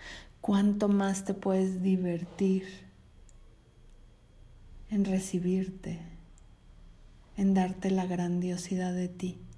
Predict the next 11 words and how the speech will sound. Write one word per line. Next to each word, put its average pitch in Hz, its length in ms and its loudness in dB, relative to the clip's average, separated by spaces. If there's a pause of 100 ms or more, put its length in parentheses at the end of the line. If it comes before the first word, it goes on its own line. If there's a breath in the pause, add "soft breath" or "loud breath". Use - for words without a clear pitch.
(1700)
Todo 220 220 4
lo 220 200 4
que 190 140 -2
te 190 160 -4
impida 185 800 0
ser 202 220 0
el 196 140 2
gran 190 340 2
regalo 196 460 0
de 180 140 -2
ti, 190 380 -2